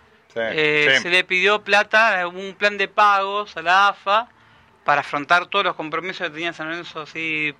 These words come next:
Speaker 2: para salir al paso de gremiado y toda la bola, a Tobillino.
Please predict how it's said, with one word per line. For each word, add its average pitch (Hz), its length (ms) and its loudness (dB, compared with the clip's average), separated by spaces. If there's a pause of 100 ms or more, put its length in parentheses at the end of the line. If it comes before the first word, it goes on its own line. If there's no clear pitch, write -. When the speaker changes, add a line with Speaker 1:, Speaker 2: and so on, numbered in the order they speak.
(140)
Speaker 2:
para - 140 -10
salir 165 340 -4
al 160 140 -2
paso 180 300 0
de 165 80 -2
gremiado 180 520 2
y - 40 -6
toda 170 100 -2
la 175 100 4
bola, 240 300 2 (320)
a 156 100 -4
Tobillino. 156 560 -2